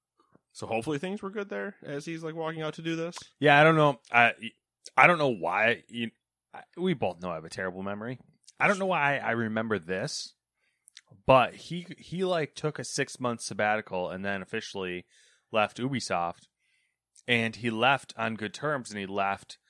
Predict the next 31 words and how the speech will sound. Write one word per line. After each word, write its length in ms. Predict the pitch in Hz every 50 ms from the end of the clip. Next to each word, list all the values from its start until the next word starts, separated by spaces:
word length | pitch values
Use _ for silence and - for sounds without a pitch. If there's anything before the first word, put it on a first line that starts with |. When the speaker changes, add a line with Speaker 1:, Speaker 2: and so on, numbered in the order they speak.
| _ _ _ _ _ _ _
Speaker 2:
basically 380 | - 117 117 - - - 123 113
saying, 500 | - - 120 113 107 104 104 104 101 101 _ _ _ _ _ _ _ _
you 180 | - 117 117 107
know, 380 | 107 101 98 95 95 92 90 - _ _ _ _ _ _ _ _ _ _ _ _ _ _ _ _ _ _ _ _ _ -
every, 240 | 127 127 127 143 - -
the 240 | 123 123 120 117 113
studio's 480 | - - 156 156 151 156 151 147 135
changed, 520 | - - - 135 131 127 127 127 127 120 -
it's 140 | 117 - -
grown 260 | - 123 120 120 120
significantly. 840 | - - 110 117 113 - - - - 117 107 113 110 110 110 107 - _ _ _ _ _ _ _ _ _ _
I 200 | 117 117 127 139
no 180 | 139 135 131 127
longer 420 | 123 123 123 123 123 113 113 110
have 580 | - - 110 110 107 107 107 107 101 98 - - _ _ _ _ _ _
the 140 | - 120 110
managing 520 | 95 101 107 104 104 104 101 - 101 98 95
skills. 800 | - - - 107 101 95 90 90 87 85 82 - - - - _ _ _ _ _ _ _ _ _ _ _ _ _
Speaker 1:
Oh, 160 | - 104 120 117
he's 140 | 113 98 87
that 260 | 104 104 113 107 -
guy. 200 | - 80 73 -
Speaker 2:
Yeah. 280 | 113 110 107 95 87 82 80
Speaker 1:
I 60 | 110
remember 200 | 123 123 113 98 95
that 80 | 92
conversation. 460 | - 95 85 78 73 85 78 - 90 90
Speaker 2:
Yep. 200 | 127 123 123 - -
Speaker 1:
Yeah, 180 | 107 104 98
yeah, 60 | 95 90
yeah. 140 | 85 78